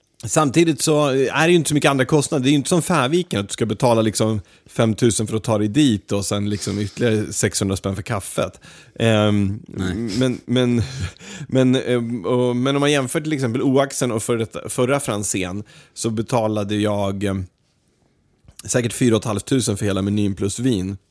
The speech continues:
Speaker 1: Eh, och på Oaxen
Speaker 2: Mm.
Speaker 1: är det ju typ tre tusen. Och jag tycker Oaxen är mycket bättre. Det tilltalar mig mycket mer. Men Franzén,
Speaker 2: Mm.
Speaker 1: på en internationell gastronomisk skala, så ligger det väl högre. Och framförallt nu då, efter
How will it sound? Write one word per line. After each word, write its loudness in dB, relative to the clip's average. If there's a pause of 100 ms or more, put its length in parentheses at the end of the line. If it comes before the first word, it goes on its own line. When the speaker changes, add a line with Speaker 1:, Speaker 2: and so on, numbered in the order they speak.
(380)
Speaker 1:
Eh, -2
och 0
på -2
Oaxen 2
Speaker 2:
Mm. 0
Speaker 1:
är 0
det 0
ju 0
typ -4 (280)
tre 2 (340)
tusen. -4 (300)
Och 2
jag 2
tycker -4
Oaxen 2
är 2
mycket -2
bättre. 0
Det 2
tilltalar 2
mig 0
mycket -4
mer. -6 (380)
Men 2
Franzén, 2
Speaker 2:
Mm. -2 (160)
Speaker 1:
på 4
en 4
internationell 0
gastronomisk -2
skala, -4
så -6
ligger -6
det -8
väl -10
högre. -6
Och -8
framförallt 0
nu 6
då, -2
efter -2